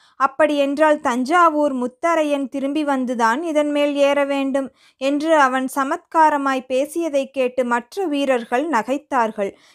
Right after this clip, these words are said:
ஏனென்றால் தஞ்சாவூர் முத்தரையர் குலம் நசிந்து போய் நூறு ஆண்டுகள் ஆகிவிட்டன. இப்போது சோழர்களின் புலிக்கொடி தஞ்சாவூரில் பறந்து கொண்டிருக்கிறது. குதிரையின் எண்ணம் அவ்விதம் இருக்கலாம்.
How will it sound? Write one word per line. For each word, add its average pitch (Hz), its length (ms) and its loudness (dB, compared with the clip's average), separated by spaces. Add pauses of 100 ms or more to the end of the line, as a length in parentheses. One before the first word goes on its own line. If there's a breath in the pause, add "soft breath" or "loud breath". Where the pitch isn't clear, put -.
ஏனென்றால் 285 720 0
தஞ்சாவூர் 294 680 2
முத்தரையர் 285 640 -2
குலம் 311 340 -2
நசிந்து 302 440 -2
போய் 269 260 0
நூறு 311 500 0
ஆண்டுகள் 294 600 0
ஆகிவிட்டன. 240 840 -2 (1080)
இப்போது 302 540 2
சோழர்களின் 302 760 0
புலிக்கொடி 294 720 -2
தஞ்சாவூரில் 269 760 -2
பறந்து 277 360 -2
கொண்டிருக்கிறது. 240 920 -2 (320 soft breath)
குதிரையின் 320 600 0
எண்ணம் 269 440 0
அவ்விதம் 277 540 0
இருக்கலாம். 262 680 0